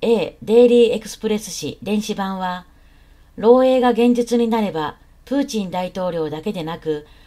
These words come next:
ロシアの政治情勢により広く影響を及ぼす可能性があるとした。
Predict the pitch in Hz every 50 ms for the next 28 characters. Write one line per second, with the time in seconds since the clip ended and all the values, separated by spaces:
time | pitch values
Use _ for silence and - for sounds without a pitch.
0 | - - - 165 220 247 247 254 269 247 214 180 160 - - 208 220 220 214 233
1 | 208 247 240 240 233 - 190 170 156 151 151 147 - - - 143 175 202 240 233
2 | - 269 269 262 240 - 170 156 160 202 214 214 - 220 214 220 214 190 175 214
3 | 214 196 220 214 - - - 165 175 180 180 - - 190 185 175 185 185 180 165
4 | - 156 135 - - - 131 -